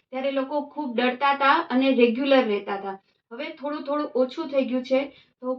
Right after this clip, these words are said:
ખાસ રેકમેન્ડ કરીશ અને આ એકદમ અસરકારક ઉપાય છે. ગરમ પાણીમાં તમે પેલી બાર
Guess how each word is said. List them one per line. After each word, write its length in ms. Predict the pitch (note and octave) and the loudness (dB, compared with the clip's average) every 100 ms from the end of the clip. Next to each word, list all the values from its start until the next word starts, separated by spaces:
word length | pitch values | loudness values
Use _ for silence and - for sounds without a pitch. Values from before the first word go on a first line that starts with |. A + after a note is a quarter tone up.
| - | -2
ખાસ 320 | B3+ C#4 C4+ | -2 -2 -2
રેકમેન્ડ 420 | C4+ C#4 C4+ C#4 | -2 0 0 0
કરીશ 320 | C4+ C4+ D4 - | 0 0 -2 0
અને 140 | B3 B3 | 0 4
આ 160 | B3+ B3 | 2 2
એકદમ 360 | A#3+ A#3 D4 C#4 | -2 0 0 -2
અસરકારક 680 | A#3+ D4 C4+ C4 B3 A#3 A3+ | -8 -6 -2 0 0 0 -4
ઉપાય 240 | G#3+ G#3 | -4 -4
છે. 140 | - F#3+ - _ _ _ _ | -4 -8 -10 _ _ _ _
ગરમ 300 | B3+ A3+ C#4+ E4 | -8 -4 -4 -2
પાણીમાં 500 | D4 C#4 C#4 C#4 D#4 - _ _ - | 0 0 0 0 0 -6 _ _ -6
તમે 220 | C4 C#4+ | -2 0
પેલી 320 | C#4 C4+ C#4+ | 4 4 4
બાર 180 | A#3+ C4 | 6 6